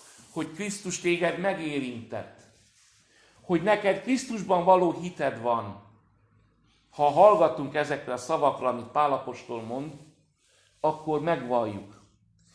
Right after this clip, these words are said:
Ma nagyon sokan nem akarnak hinni, mert azt mondják: „Ó, én most el vagyok foglalva a kereséssel, a pénzkereséssel, el vagyok foglalva az élvezetekkel.”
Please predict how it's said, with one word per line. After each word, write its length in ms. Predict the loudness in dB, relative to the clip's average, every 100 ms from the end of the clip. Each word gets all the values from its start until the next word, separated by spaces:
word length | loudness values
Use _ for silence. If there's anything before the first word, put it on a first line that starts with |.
| _ _ _
Ma 120 | -2
nagyon 300 | 4 4 4
sokan 420 | 0 0 2 2 4
nem 200 | 4 4
akarnak 640 | 4 2 2 0 -6 -8
hinni, 280 | -8 -6 -4
mert 160 | -2
azt 160 | -4 -6
mondják: 320 | -6 -6 -6 -16 -20 -4
„Ó, 200 | 0 2
én 100 | 0
most 180 | -2 4
el 160 | 4
vagyok 220 | 4 0
foglalva 800 | -2 -4 2 4 4 4 2 -2 -14 -8
a 160 | -8 -2
kereséssel, 760 | 0 0 -2 -8 -8 -4 -4
a 80 | -4
pénzkereséssel, 1040 | -6 -8 -4 -2 -2 -6 -12 -8 -8 -8 -12 -8 4
el 200 | 6 8
vagyok 240 | 6 2
foglalva 480 | 0 2 6 6 6
az 120 | 2
élvezetekkel.” 1120 | 0 2 2 0 -4 -6 -10 -8 -8 -8